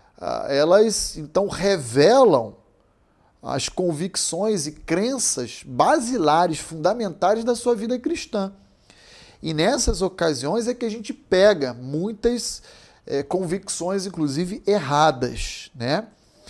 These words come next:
Ah, e a gente vai desconstruir algumas dessas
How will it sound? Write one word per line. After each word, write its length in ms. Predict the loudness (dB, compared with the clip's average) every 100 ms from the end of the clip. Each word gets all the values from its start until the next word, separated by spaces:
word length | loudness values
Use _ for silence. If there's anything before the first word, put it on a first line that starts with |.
| -20 _ _ -14
Ah, 360 | -10 -8 -6
e 140 | 0 2
a 80 | 2
gente 320 | -2 -6 -6
vai 460 | 2 2 2 0 -6
desconstruir 1200 | -8 4 6 6 0 -6 -6 -6 -6 -2 0 2 2
algumas 380 | 2 -2 -6
dessas 640 | -4 -4 -2 -4 -4 -12